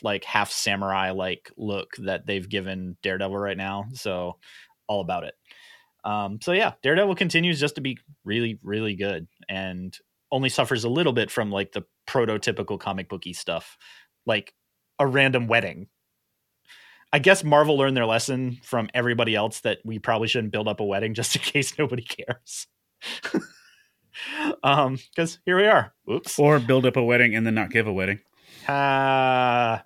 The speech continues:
Speaker 1: <coughs> sad. <laughs> Big sad. Um, so let's see. Next book should come as zero surprise to one hundred percent of the people, and that is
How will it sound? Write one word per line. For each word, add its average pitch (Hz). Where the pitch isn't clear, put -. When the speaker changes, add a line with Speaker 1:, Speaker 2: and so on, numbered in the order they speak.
Speaker 1:
<coughs> -
sad. -
<laughs> -
Big 104
sad. 101
Um, 131
so 127
let's 139
see. -
Next 139
book -
should 135
come 127
as 120
zero 135
surprise 120
to 110
one 104
hundred 113
percent 107
of 95
the 92
people, 202
and 120
that 127
is 113